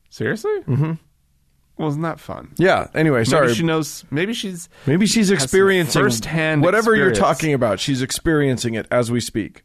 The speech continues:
Speaker 1: Vietnamese authorities, um, have ordered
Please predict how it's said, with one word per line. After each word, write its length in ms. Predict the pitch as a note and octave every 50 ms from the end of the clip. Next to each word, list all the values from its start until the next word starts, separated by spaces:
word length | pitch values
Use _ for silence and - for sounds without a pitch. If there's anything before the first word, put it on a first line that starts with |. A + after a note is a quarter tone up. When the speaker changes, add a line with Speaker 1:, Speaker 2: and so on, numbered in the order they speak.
| _ _ -
Speaker 1:
Vietnamese 1000 | B2 C3 B2+ C3 E3+ G#3+ B3+ B3+ - A#3+ G#3+ G3+ F#3+ F3+ F3+ F3+ F#3 F#3 F3 F3
authorities, 1000 | F3 E3+ - - C#3 A#2+ G2 F#2+ F#2 E2 E2 D#2+ E2+ F#2+ A2 A2 - - - - _ _ _ _ _ _ _ _ _ _ -
um, 600 | A2 A2+ A2+ A2+ A2+ A2+ A2+ A2 A2 A2 A2+ A#2
have 760 | - - - - C3+ B2 A#2+ A2+ A2+ A2+ A2+ A2+ A2+ A2 - -
ordered 640 | - - D#3+ E3 E3+ E3 E3 E3 D#3+ D#3 D#3 D#3